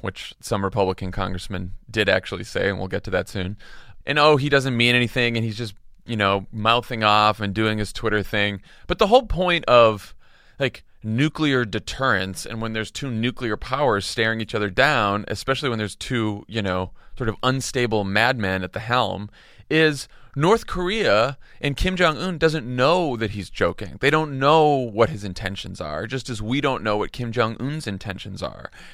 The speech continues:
And so when you have two people with their fingers over the fucking nuclear button, you know, it's pretty dangerous to just mouth off like that, which is why, you know, presidents and administrations of both parties,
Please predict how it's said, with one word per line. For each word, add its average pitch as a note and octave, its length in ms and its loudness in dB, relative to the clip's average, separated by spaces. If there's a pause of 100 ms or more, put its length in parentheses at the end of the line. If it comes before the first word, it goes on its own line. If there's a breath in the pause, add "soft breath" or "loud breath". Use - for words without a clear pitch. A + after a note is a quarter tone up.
And B2 140 -6
so D3+ 140 4
when C#3+ 120 2
you C3 80 0
have D3+ 240 0
two D3 160 -4
people A2 680 -2 (200 soft breath)
with C3+ 100 -6
their B2 140 0
fingers C3+ 360 -2
over A#2 240 2
the G#2 120 -6
fucking A#2 380 0
nuclear D3 340 -2
button, F#2+ 500 2 (460 soft breath)
you G#3+ 100 0
know, F3+ 260 0
it's D#3 140 -4
pretty G3 240 0
dangerous E3 460 0
to D#3+ 100 -6
just D3 340 -2
mouth C#3 340 4
off E3 260 -2
like G2+ 180 4
that, G2 320 0
which - 180 -6
is C3+ 120 -6
why, C#3+ 400 4 (680 soft breath)
you D#3+ 140 -2
know, C3+ 180 6
presidents D3+ 960 0 (100)
and C#3 320 -2
administrations C#3 880 -4
of A2 240 0
both D3+ 260 4
parties, B2+ 560 0